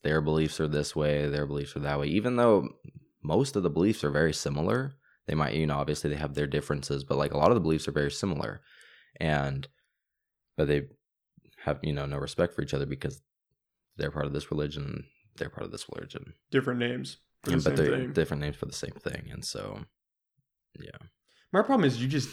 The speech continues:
Speaker 2: you know that people wanna believe in anything. You know you can convince people of anything.
Speaker 1: Mm-hmm.
Speaker 2: I mean, cults prove that.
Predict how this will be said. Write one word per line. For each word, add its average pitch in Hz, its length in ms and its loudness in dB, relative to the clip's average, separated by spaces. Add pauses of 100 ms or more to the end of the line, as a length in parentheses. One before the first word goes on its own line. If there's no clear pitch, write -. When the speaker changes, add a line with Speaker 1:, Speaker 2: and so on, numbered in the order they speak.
(140)
Speaker 2:
you 131 80 4
know 139 200 8
that - 160 6
people 139 320 4
wanna 123 220 6
believe 113 560 0 (680)
in 123 100 2
anything. 123 400 0
You 139 140 0
know 135 80 6
you 139 160 6
can 135 180 -4
convince 120 360 -4
people 127 280 -4
of - 80 -8
anything. 113 340 -2
Speaker 1:
Mm-hmm. 120 360 -2
Speaker 2:
I 147 60 -4
mean, 120 180 0
cults 143 340 2
prove - 300 -6
that. - 300 -2